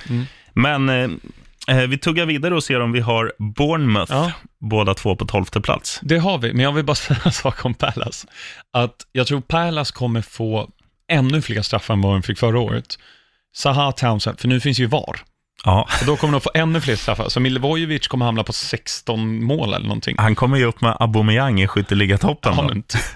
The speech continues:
Speaker 1: <laughs> Ehm, men i övrigt, de har fått behålla större delen av laget också.
Speaker 2: Mm.
Speaker 1: Eh, Bournemouth har ju också på tolfte plats.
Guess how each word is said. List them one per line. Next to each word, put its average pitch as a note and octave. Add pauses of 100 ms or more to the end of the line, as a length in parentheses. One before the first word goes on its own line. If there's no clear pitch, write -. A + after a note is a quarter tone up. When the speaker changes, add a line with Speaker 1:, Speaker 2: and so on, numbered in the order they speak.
(120)
Speaker 1:
<laughs> -
Ehm, A2 (220)
men D3
i C#3
övrigt, B2+
de B2
har A2+
fått G#2
behålla G2+
större G2+
delen G#2+
av A2
laget A2+
också. -
Speaker 2:
Mm. F#3
Speaker 1:
Eh, C#3
Bournemouth F3+
har D#3+
ju D3+
också D#3+
på -
tolfte C3
plats. -